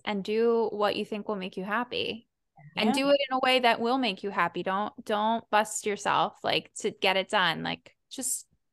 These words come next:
Speaker 1: have a hobby, do a hobby, not a task. <laughs>
Speaker 2: Yeah.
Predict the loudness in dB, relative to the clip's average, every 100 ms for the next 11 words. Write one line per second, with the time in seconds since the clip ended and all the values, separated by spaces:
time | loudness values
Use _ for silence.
0 | _ -20 -10 4 6 6 8 10 10 6
1 | 0 -2 0 2 6 6 6 2 -8 -12
2 | _ _ _ _ _ -6 2 6 6 4
3 | -4 0 2 2 -4 -14 -14 -6 -4 -4
4 | -6 2 2 2